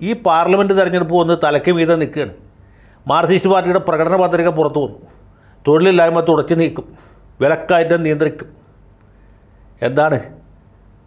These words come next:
ആ, Prevention of Money Laundering Act നിർത്തലാക്കും." എന്തൊക്കെ ആ വാഗ്ദാനങ്ങളാണെന്ന് ആലോചിച്ച് നോക്കൂ.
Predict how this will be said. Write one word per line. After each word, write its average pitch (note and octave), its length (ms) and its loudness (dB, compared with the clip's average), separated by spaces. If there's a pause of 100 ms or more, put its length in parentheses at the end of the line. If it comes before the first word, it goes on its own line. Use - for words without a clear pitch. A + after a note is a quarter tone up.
(140)
ആ, C#3 200 0
Prevention E3+ 580 0
of - 80 -4 (400)
Money E3 260 0
Laundering E3+ 320 0 (120)
Act D3+ 180 -6 (380)
നിർത്തലാക്കും." C3+ 480 -2 (560)
എന്തൊക്കെ G2+ 360 -6
ആ B2+ 300 0 (320)
വാഗ്ദാനങ്ങളാണെന്ന് C#3+ 840 0
ആലോചിച്ച് D3 200 -4
നോക്കൂ. C3 160 -8